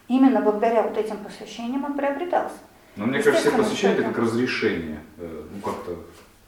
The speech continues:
Speaker 2: как-то так воспринимается.
Speaker 1: Разрешение, в смысле, кто-то кому-то разрешает?
Speaker 2: Разрешение стать взрослым, например.
Speaker 1: М, то есть кто-то кому-то может дать разрешение
Speaker 2: Ну, тип-,
Speaker 1: стать
Speaker 2: тип-,
Speaker 1: взрослым.
Speaker 2: типа, да, какой-то
Speaker 1: Но
Speaker 2: символизм в этом
Speaker 1: основания
Speaker 2: есть.
Speaker 1: должны какие-то, должны быть какие-то для этого.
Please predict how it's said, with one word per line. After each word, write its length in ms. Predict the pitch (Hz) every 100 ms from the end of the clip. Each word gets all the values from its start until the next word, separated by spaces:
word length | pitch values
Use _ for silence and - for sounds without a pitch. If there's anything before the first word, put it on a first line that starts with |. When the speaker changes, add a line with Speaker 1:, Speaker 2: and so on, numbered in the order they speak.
| -
Speaker 2:
как-то 240 | 110 -
так 280 | - 87 -
воспринимается. 720 | - - 95 - 110 104 98 226
Speaker 1:
Разрешение, 440 | 220 240 277 254
в 40 | 254
смысле, 180 | -
кто-то 180 | - -
кому-то 320 | 240 233 -
разрешает? 180 | 226 220 240
Speaker 2:
Разрешение 600 | 302 381 262 269 196 190
стать 280 | - 165 160
взрослым, 520 | 98 95 - 85 85
например. 380 | 78 80 85 82 80 80 _ _ _ _ _ -
Speaker 1:
М, 460 | 214 214 208 208 -
то 60 |
есть 120 | 233
кто-то 280 | - 370 370
кому-то 380 | - 247 302 285
может 260 | 240 247 233
дать 220 | 220 214
разрешение 480 | 208 214 - - -
Speaker 2:
Ну, 40 |
тип-, 140 | - 123
Speaker 1:
стать 200 | 123 233
Speaker 2:
тип-, 100 | -
Speaker 1:
взрослым. 240 | - -
Speaker 2:
типа, 280 | 151 151 151
да, 160 | -
какой-то 240 | - 151 226
Speaker 1:
Но 40 |
Speaker 2:
символизм 500 | - 156 147 160 -
в 40 | 254
этом 140 | -
Speaker 1:
основания 400 | 302 349 392 277
Speaker 2:
есть. 100 | 220
Speaker 1:
должны 400 | 220 220 220 240
какие-то, 680 | - 196 - 254 - - - 202
должны 260 | 220 220 220
быть 280 | 214 208
какие-то 360 | 247 - 226 214
для 180 | 220 214
этого. 160 | 208